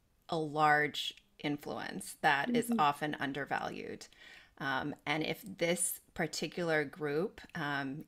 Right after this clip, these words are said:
Speaker 1: can use that power that comes with being white in America and being women, um,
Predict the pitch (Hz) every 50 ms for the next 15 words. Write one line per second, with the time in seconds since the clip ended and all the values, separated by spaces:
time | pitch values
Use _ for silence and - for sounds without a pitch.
0 | _ - - - - 170 196 208 196 175 151 143 156 165 196 226 214 170 - -
1 | 147 156 135 - - - - - - 160 196 190 143 - - - - - - _
2 | 156 139 143 143 - - - - 160 156 156 151 151 156 165 151 151 151 - -
3 | 151 156 147 156 151 147 147 147 151 175 180 - - 190 185 190 196 196 202 208
4 | 208 - 214 220 214 202 - - - 175 180 185 180 180 170 165 160 - - -
5 | 165 160 - 165 156 156 160 160 160 156 - - - - _ _ _ _ _ -
6 | 156 - 160 190 240 220 - - - - - - 190 202 - _ _ - 165 165
7 | 156 147 139 143 143 - - 196